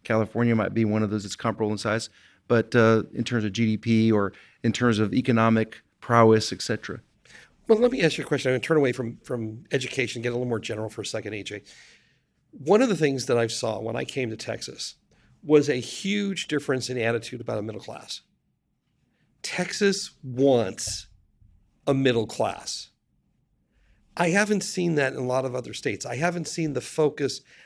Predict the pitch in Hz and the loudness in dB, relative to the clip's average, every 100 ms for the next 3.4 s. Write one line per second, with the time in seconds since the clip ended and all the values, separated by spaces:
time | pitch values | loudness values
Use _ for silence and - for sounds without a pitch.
0 | - 131 113 143 143 139 - 151 143 135 | -6 -4 -4 -4 -4 -6 -6 -4 -2 -2
1 | 135 131 - - _ 123 117 113 - 131 | -2 -8 -16 -20 _ -2 -2 -2 -2 0
2 | 139 127 117 117 123 - 107 107 - 123 | 2 0 0 -2 -2 -2 -2 -2 -4 -4
3 | 117 98 101 - | -4 -6 -10 -16